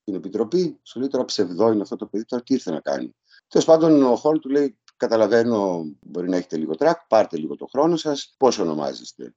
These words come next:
Ξανά μανά, «Χατζηθάβαθ». Ε, λέει αυτό το κομμάτι, όχι τόσο καλά κατά τη γνώμη του Μινά, όσο το έκανε στα γαλλικά. Παρ' όλα αυτά, του λέει, «Σας ευχαριστούμε, κύριε Χατζησάβα, όπως μάλλον λέγεστε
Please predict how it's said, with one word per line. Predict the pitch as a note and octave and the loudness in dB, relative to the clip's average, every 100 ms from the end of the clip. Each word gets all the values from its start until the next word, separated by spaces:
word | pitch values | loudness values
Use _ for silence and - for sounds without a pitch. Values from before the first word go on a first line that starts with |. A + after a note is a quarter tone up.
| _ _ _ - | _ _ _ -8
Ξανά | - G2+ G#2 | 0 2 2
μανά, | E2+ F#2 C3+ C3+ _ _ _ | -2 -4 -6 -8 _ _ _
«Χατζηθάβαθ». | G2 F2+ F#2+ D#2+ B1 A1+ - _ _ _ _ | -8 -6 0 0 -2 -12 -20 _ _ _ _
Ε, | - C#3+ - _ - | 4 4 4 _ 4
λέει | D#3+ A#2+ | 6 6
αυτό | F#2+ - | 4 0
το | F2+ | -12
κομμάτι, | - C3+ F#3+ G#3+ G3+ D#3+ _ _ - | -6 -2 0 0 -4 -8 _ _ 2
όχι | D3+ - _ | 2 2 _
τόσο | - C#3 - A2+ | 2 2 2 -8
καλά | G#2 G#2+ G#2 | -8 -4 -4
κατά | G2+ G2 | -6 -10
τη | F2+ | -10
γνώμη | F#2 F#2+ F2+ | -8 -8 -8
του | F2+ | -8
Μινά, | F2+ F2+ D#2+ _ | -6 -6 -8 _
όσο | A#2 A2+ G#2+ | -6 -4 -6
το | F2+ | -4
έκανε | G#2 G2 F2+ | -4 -2 -6
στα | E2+ A#2 | -6 0
γαλλικά. | D3 E3+ G#3+ G#3 _ _ _ _ - | 0 4 4 4 _ _ _ _ -2
Παρ' | F3 | 0
όλα | F3+ F3 | 0 0
αυτά, | - G3 - - _ _ | 2 2 2 -6 _ _
του | C#3+ | -4
λέει, | D#3+ E3 D3+ _ | 0 0 -2 _
«Σας | - B2 | -10 -8
ευχαριστούμε, | B2+ A#2+ A2 D#3 C3 | -2 0 0 0 2
κύριε | C3 F3+ | 2 2
Χατζησάβα, | A2+ G2+ - C3 A2+ F#2+ F#2 | 2 0 0 2 2 2 -2
όπως | A#2+ A#2+ G#2+ - - | -6 -8 -10 -10 -4
μάλλον | A2 A#2 G2 F2+ D#2 F2 | 2 2 0 -6 -12 -6
λέγεστε | G#2+ G2 F#2 - E2+ D2 | -4 -4 -6 -10 -12 -14